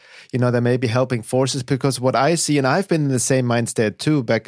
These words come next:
you know, this black and white state, like, "Oh, this is the matrix and this is good. This is good people, this is bad people,"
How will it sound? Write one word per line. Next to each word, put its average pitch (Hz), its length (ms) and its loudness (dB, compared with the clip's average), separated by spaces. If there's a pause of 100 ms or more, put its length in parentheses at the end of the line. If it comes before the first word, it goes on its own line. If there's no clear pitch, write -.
(160)
you 135 120 -4
know, 110 280 0
this 110 220 -4
black 143 280 0
and 117 140 -2
white 143 260 2
state, 107 300 -4
like, 101 120 -2
"Oh, 127 100 0
this 143 160 0
is 156 100 0
the 123 80 -2
matrix 139 500 0
and 120 80 -4
this 123 120 0
is 120 100 -6
good. 110 180 -4
This 131 120 0
is 117 80 -6
good 135 200 -2
people, 135 280 -2
this 120 140 -2
is 98 120 -10
bad 110 320 -2
people," 107 320 -10